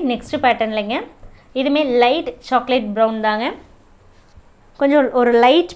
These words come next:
பிங்க் கலரும் ஆட் ஆன மாதிரி இருக்கும். நான் இதுக்கு முன்னாடி காட்டின, அஹ், அதே கலர் டோன்ல தாங்க இதுவும் இருக்கும். இது வந்து full and full வந்து சில்வர் ஜரி ஒர்க் பண்ணதுங்க.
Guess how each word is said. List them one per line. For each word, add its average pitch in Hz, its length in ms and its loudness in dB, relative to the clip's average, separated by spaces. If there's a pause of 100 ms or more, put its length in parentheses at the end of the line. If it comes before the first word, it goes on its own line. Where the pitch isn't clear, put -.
பிங்க் 277 240 0
கலரும் 262 420 4
ஆட் 226 180 0
ஆன 233 120 -2
மாதிரி 226 380 -2
இருக்கும். 214 320 -2 (520)
நான் 262 200 2
இதுக்கு 320 280 -2
முன்னாடி 277 300 0 (100)
காட்டின, 240 320 0 (600)
அஹ், 220 260 -2
அதே 285 320 4
கலர் 233 260 4 (440)
டோன்ல 240 360 2
தாங்க 233 260 -4
இதுவும் 233 280 2
இருக்கும். 294 260 -2
இது 294 200 -2
வந்து 330 200 0
full 320 220 0
and 302 140 0
full 302 200 -2
வந்து 311 140 -2 (100)
சில்வர் 320 380 0
ஜரி 247 200 4
ஒர்க் 208 220 -2
பண்ணதுங்க. 208 400 -4